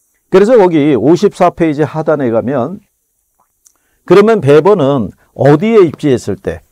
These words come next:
그러니까 배번가 가장 중시한 게 수송비잖아요. 그죠? 그러면 수송비의 관점에서 놓고 봤을 때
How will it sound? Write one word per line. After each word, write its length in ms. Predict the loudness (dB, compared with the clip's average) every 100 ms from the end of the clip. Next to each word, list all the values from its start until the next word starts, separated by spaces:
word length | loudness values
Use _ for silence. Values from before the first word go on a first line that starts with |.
| _ -6
그러니까 180 | -2 0
배번가 400 | 2 2 2 0
가장 380 | -2 -4 -4 -6
중시한 440 | -8 -8 -8 -8
게 140 | -8
수송비잖아요. 800 | -8 -12 -12 -12 -10 -10 -12 -14
그죠? 300 | -12 -6 -6 -6 _ _ -2
그러면 460 | -2 0 -4 -6 -12 _ _
수송비의 640 | -8 -2 -2 0 2 2 2
관점에서 1120 | -2 -8 -4 0 2 0 -2 -4 -4 -4 -4
놓고 320 | -4 -2 -2
봤을 360 | -2 -4 -10
때 240 | -4 -2